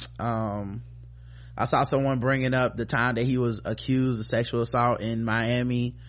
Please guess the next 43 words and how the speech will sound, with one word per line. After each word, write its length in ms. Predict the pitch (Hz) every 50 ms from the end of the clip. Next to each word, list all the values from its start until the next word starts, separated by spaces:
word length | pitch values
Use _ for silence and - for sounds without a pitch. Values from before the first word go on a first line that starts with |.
| - - - - - - -
um, 680 | - 104 110 110 107 104 98 98 101 95 95 101 104 - - - - - - - - - -
which, 480 | - 110 113 117 117 107 104 - - -
uh, 580 | - 110 110 107 104 104 104 104 98 98 98 - - - - - - - - - - - - - - - - - - -
you 160 | 110 120 123
know, 300 | 113 104 98 101 90 - - -
it, 240 | 101 107 - - -
from 260 | - 143 139 127 113
the, 100 | 95 92
the 180 | 80 92 107 117
media 380 | 110 127 165 208 214 208 196
reports 420 | 190 175 165 196 175 165 156 - -
turned 240 | 165 147 143 143 139
out, 140 | - -
said 160 | - 131 123 131
it 100 | 131 -
turned 220 | 143 135 131 131
out 160 | 123 120 110
to 80 | 120 113
be, 440 | 110 120 113 113 113 113 110 107 104
like, 320 | 101 95 95 101 95 - -
it 80 | 117
was 180 | 113 113 110 101
no, 200 | 117 117 117 113
like, 400 | 104 - 101 110 107 101 90 - - - - - - - - - - - - - -
this 180 | - 143 139 120
woman 480 | 135 139 135 131 127 127 123 120 110 - -
was 340 | 95 104 110 113 113 107
not 300 | 107 117 120 123 123 101
drugged 540 | 95 113 120 123 120 120 117 117 117 113 -
and 100 | 107 110
all 160 | 110 113 113
this 100 | 117 113
type 240 | - 127 120 117 107
of 60 | 113
stuff, 420 | - - 113 113 110 110 110 - -
and 80 | 110
there 80 | 113 110
was 140 | 117 117 110
no 180 | 117 117 120
sexual 380 | 117 - - 117 113 - 123 113
assault 480 | 117 - 127 107 113 117 113 117 110 98
and 100 | 101 104
no 540 | 104 113 120 120 120 120 120 123 123 123